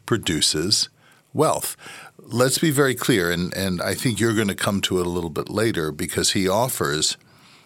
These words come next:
uh, a number of, uh, public policies, or at least he identifies a number of public policies or situations whereby he says this creates, uh, the gap and it creates poverty.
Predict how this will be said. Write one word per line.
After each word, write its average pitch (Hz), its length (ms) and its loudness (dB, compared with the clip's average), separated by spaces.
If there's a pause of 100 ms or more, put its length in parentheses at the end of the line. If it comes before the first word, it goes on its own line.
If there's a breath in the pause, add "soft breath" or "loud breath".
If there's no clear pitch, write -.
(360 soft breath)
uh, 90 380 -2
a 95 160 -4
number 95 460 0
of, 80 460 -4
uh, - 140 -2
public 95 480 -2
policies, 101 600 2
or 87 100 2
at 87 100 0
least 101 260 2
he 95 120 2
identifies 87 800 0
a 85 60 -2
number 82 320 -2
of 78 100 -6
public 76 380 -4
policies 80 560 -2
or 71 60 -6
situations 73 840 -2
whereby 76 480 -2
he 73 220 -6
says 73 520 -2
this 80 380 -4
creates, 78 720 -2 (920 loud breath)
uh, 78 500 -2 (420)
the 92 280 -2
gap 85 400 0
and 98 100 2
it 85 100 -4
creates 78 600 0
poverty. - 580 0